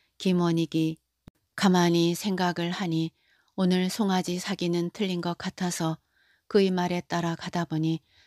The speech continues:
저만치 허술한 집이 하나 보이는데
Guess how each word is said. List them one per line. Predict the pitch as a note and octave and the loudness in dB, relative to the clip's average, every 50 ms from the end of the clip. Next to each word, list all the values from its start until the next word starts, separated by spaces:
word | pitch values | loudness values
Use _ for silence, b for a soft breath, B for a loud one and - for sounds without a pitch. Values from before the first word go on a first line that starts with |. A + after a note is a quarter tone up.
| b b | b b
저만치 | b - G3 F#3 F3+ F3+ F3 F3 - - F#3+ F3 F3 F3 | b 0 2 2 2 2 0 -2 -2 -4 -2 -2 -2 -4
허술한 | F3+ - - G3+ - - F#3+ F#3+ F3+ F3+ F3 | -4 -2 -4 -4 -2 -2 -4 -2 -2 -4 -4
집이 | - E3+ - F3 F3+ | -6 -6 -4 -4 -4
하나 | F3+ G#3 F#3+ F#3 F3+ | -2 -2 -2 -2 -4
보이는데 | - - F3+ F#3 F#3 F3+ E3+ E3 D#3+ D#3+ D#3 D#3+ D#3+ D#3+ | -4 -4 -4 -2 -2 0 0 0 0 0 0 0 -2 -2